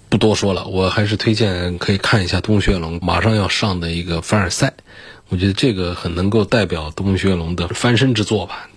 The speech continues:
就是这个产品呢，呃，也许销量并不会达到很高，但是呢，嗯，它会让我们消费者特别有获得感。到了C五这个层面，这个轿车来说的话呢，实际上我们为什么要买C五？其实这个道理上就有一点儿，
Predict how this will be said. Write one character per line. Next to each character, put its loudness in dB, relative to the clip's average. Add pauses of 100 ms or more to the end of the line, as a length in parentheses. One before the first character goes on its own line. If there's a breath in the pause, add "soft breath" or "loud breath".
(120)
就 -6
是 -4
这 4
个 2
产 -2
品 -4
呢， -4
呃， -2
也 6
许 -2
销 0
量 -2
并 -2
不 -6
会 0
达 -6
到 2
很 -6
高， -2
但 2
是 -2
呢， -4
嗯， -10 (120)
它 4
会 4
让 2
我 -4
们 -4
消 0
费 0
者 -4
特 -2
别 0
有 -4
获 2
得 0
感。 -4 (160)
到 4
了 2
C 0
五 0
这 -4
个 0
层 -6
面， 0
这 -2
个 0
轿 0
车 -2
来 -4
说 2
的 0
话 0
呢， 0
实 -2
际 2
上 0 (840 loud breath)
我 2
们 4
为 4
什 -4
么 -2
要 0
买 -4
C 2
五？ -2
其 -6
实 -2
这 0
个 -2
道 4
理 -4
上 -6
就 -2
有 -2
一 0
点 0
儿， -6